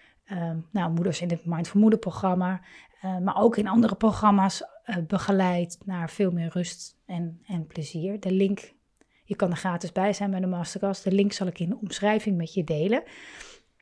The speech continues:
Ehm, dingen die ik daarin deel in de masterclass is bijvoorbeeld dat je niet per se meer tijd voor jezelf nodig hebt om rust te ervaren. En, en dat is eigenlijk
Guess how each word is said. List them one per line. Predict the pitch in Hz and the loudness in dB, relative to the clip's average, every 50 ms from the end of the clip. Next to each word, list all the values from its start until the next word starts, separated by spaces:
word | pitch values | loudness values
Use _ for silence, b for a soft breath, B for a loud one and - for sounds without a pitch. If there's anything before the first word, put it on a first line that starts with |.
| _ _ _ _ _ _ - - - | _ _ _ _ _ _ -18 -8 -4
Ehm, | 214 170 165 156 156 160 156 147 160 _ _ _ _ _ _ _ | -2 0 0 0 0 -2 -4 -6 -8 _ _ _ _ _ _ _
dingen | - 185 170 165 170 165 | -4 -2 -2 -2 0 0
die | 175 175 | 0 0
ik | 170 170 - | -2 -2 -2
daarin | 185 170 170 170 165 - - - 196 175 175 170 151 170 | -4 -2 -2 -2 -4 -4 -4 -4 -4 -2 -2 -4 -4 -6
deel | 208 185 180 196 202 202 190 180 | -6 2 4 6 6 6 4 2
in | 180 | 0
de | 175 | 0
masterclass | 170 170 160 170 - - - - - 190 156 - | 0 0 -2 -4 -6 -6 -8 -4 -4 -4 -2 -2
is | 196 - - | -6 -8 -8
bijvoorbeeld | - 160 190 196 185 196 190 | -6 0 0 0 0 0 0
dat | - 196 180 - - | 0 -2 -2 -2 -4
je | 190 | 0
niet | 185 202 208 202 202 - - - b b b b b b b b b b _ _ - | 2 2 2 2 0 -4 -10 -10 b b b b b b b b b b _ _ 4
per | 208 208 190 | 4 6 6
se | - - 220 202 190 190 196 185 - - - | 4 4 4 4 6 6 4 2 0 -4 -2
meer | 202 185 202 196 196 190 185 180 185 - | 2 4 6 6 6 4 4 2 -2 4
tijd | - 208 208 196 196 196 - | 6 6 8 8 6 2 0
voor | - - 190 185 180 | -4 0 2 4 4
jezelf | 170 175 190 202 185 165 - 202 190 180 202 226 269 - - - - - - - | 4 6 6 6 6 6 8 8 8 10 8 8 6 4 0 -10 -12 -14 -16 -2
nodig | - 220 226 202 202 196 156 - | 2 2 4 4 4 0 -2 -2
hebt | - 180 180 180 - - - | -2 -4 -4 -4 -6 -18 -4
om | - 233 202 180 185 | 2 4 4 6 4
rust | 180 190 196 214 - - - - - - b b b b b b b b b b | 4 4 4 4 2 0 -8 -10 -12 -16 b b b b b b b b b b
te | - - | -8 -6
ervaren. | - 214 175 - - 190 185 180 180 175 180 190 214 b b b b b b b b b b | -4 -4 -4 0 0 0 0 0 -2 -2 -4 -4 -6 b b b b b b b b b b
En, | - 214 175 170 170 180 175 170 220 247 247 - _ | -10 -6 -4 -4 -2 -4 -4 -4 -4 -6 -8 -12 _
en | - - 180 170 170 170 165 202 233 - - | -4 -2 0 0 2 0 0 -2 -4 -6 -6
dat | 254 202 190 180 | 0 0 0 0
is | 196 | 0
eigenlijk | 220 - 196 185 - - 190 180 - - | -2 0 0 0 2 0 -2 -2 -2 -12